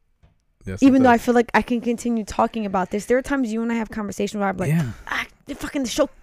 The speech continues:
Speaker 2: just, just
Speaker 1: Just
Speaker 2: keep
Speaker 1: let,
Speaker 2: going."
Speaker 1: yeah, let it go for another twenty, thirty minutes. Fuck it.
Speaker 2: <laughs> Um, but I really enjoyed having this conversation with you. Like I said earlier, I always respect,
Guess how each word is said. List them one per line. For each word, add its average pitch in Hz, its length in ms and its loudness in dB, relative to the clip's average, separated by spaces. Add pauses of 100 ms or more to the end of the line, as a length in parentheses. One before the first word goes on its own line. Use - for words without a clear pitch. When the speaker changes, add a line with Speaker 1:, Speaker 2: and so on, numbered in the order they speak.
(160)
Speaker 2:
just, - 240 -14
just 359 160 -4
Speaker 1:
Just - 60 -4
Speaker 2:
keep 359 180 4
Speaker 1:
let, 302 60 6
Speaker 2:
going." 107 200 -2
Speaker 1:
yeah, 92 200 -2
let 113 180 -4
it 117 60 -2
go 113 100 -2
for 101 160 -4
another 98 180 -2
twenty, 92 220 -6
thirty 85 200 -4
minutes. 76 240 -10
Fuck - 200 -2
it. 76 100 -8 (380)
Speaker 2:
<laughs> - 340 -18
Um, 196 540 2 (1400)
but 208 760 2 (480)
I 233 60 2
really 226 240 2
enjoyed 220 240 0
having 214 240 0
this 208 120 -4
conversation 214 540 -4
with 226 160 -6
you. 226 80 0
Like 196 180 -2
I 196 60 2
said 196 240 -2
earlier, 202 400 2
I - 100 -8
always 214 320 2
respect, - 800 -4